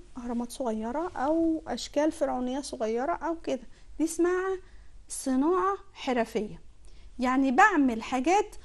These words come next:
مصغرة للإيه؟ للمكان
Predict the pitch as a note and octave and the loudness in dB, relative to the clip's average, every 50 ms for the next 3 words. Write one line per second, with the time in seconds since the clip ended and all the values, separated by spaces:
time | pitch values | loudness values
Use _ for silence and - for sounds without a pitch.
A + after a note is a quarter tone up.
0 | - - - - C4 D4 C#4+ D4 F4 D#4 D#4 C4+ C#4+ E4+ F#4+ A4+ B4+ B4+ C#5 C#5 | -12 -6 2 4 6 6 6 8 8 8 6 6 6 8 10 12 12 12 10 8
1 | - - - - - - - A#3 A#3 B3 C#4+ D4+ C#4+ - - D4 E4 E4+ F4 - | 2 -6 -14 -16 -14 -8 -4 0 4 6 8 8 8 8 8 10 10 10 10 8
2 | - - - - - - C4 C4 C#4 C#4+ C#4+ C#4+ D4 D4 D4 G#4 A4+ | 6 2 -8 -14 -6 0 2 4 6 8 8 8 8 6 8 6 6